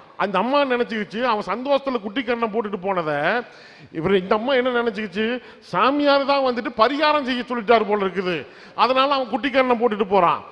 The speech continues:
அதனால இந்த அம்மா சாமியாரை பார்த்து சொல்லிச்சான், "எனக்கு வயசாயிருச்சு, நீங்க, நீங்க சொல்ற பரிகாரம் எல்லாம் என்னால செய்ய முடியாது, குட்டி கண்ணம் போடுற வயசு எனக்கு இல்ல" அப்படி இருக்குது. அப்பதான் தெரிஞ்சிருக்குது ஃபாதருக்கு,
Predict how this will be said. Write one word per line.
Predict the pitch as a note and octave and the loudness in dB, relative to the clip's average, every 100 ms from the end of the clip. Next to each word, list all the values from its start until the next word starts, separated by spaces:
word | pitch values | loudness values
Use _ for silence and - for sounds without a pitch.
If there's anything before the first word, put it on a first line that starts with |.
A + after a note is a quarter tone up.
| - - | -20 0
அதனால | G3+ A#3 C4 | 2 4 2
இந்த | G#3 | 2
அம்மா | G#3+ C4 A#3+ F#3+ | 0 2 2 2
சாமியாரை | A#3 G#3+ B3 B3 A#3 | 0 0 2 2 2
பார்த்து | G#3+ G3+ G#3+ | 0 0 -4
சொல்லிச்சான், | G3 F3+ D#3 - - | 0 0 0 -4 -6
"எனக்கு | E3+ B3+ B3 B3 | 0 0 2 0
வயசாயிருச்சு, | C4 - B3 G#3+ F3+ - D#3+ B2 - - | 0 2 2 2 0 -6 -8 -8 -16 -12
நீங்க, | G3+ C4+ C4+ | -4 0 0
நீங்க | A#3 B3 C4 | 0 -2 -2
சொல்ற | A#3+ B3+ B3 | -2 0 2
பரிகாரம் | A#3 A#3+ A#3 A3+ | 2 2 2 2
எல்லாம் | A3 A#3+ A#3+ | 2 0 0
என்னால | G3+ C4 C4 B3 | -2 -2 -2 -2
செய்ய | G#3+ G#3 | -2 -2
முடியாது, | G3 F#3 E3 D3+ - - _ | 0 -2 -2 -6 -10 -20 _
குட்டி | A#3 C#4+ | -2 0
கண்ணம் | - C4+ B3+ A#3+ | 2 2 2 2
போடுற | A#3 A#3 | 4 4
வயசு | G3+ A#3 C4+ C#4+ | 4 4 2 0
எனக்கு | D4 A3 E3+ | 2 0 -2
இல்ல" | G3+ G3+ F#3 | -4 0 2
அப்படி | E3+ F3+ | 0 -4
இருக்குது. | D#3 D3 B2+ - _ _ | -4 -6 -8 -18 _ _
அப்பதான் | C#3+ C#3+ G3 B3 A#3 | -2 0 2 2 2
தெரிஞ்சிருக்குது | A#3 G#3 A3+ G3+ F#3 | 0 0 -4 -2 -2
ஃபாதருக்கு, | G3 G#3 G3 F3 F#3 D#3 | 0 0 0 -2 -2 -4